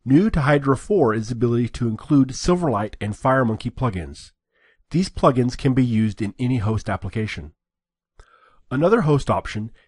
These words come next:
is WinForms. This allows you to create your host application using the dot net Framework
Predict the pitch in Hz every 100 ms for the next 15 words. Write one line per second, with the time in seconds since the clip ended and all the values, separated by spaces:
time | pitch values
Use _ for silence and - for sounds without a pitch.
0 | - 131 113 107 135 139 104 65 67 -
1 | - _ _ _ _ _ _ - 170 -
2 | 185 120 120 123 139 - 131 127 - 110
3 | 123 180 - 156 143 - 95 - 101 107
4 | 123 135 98 107 135 - - 104 92 98
5 | -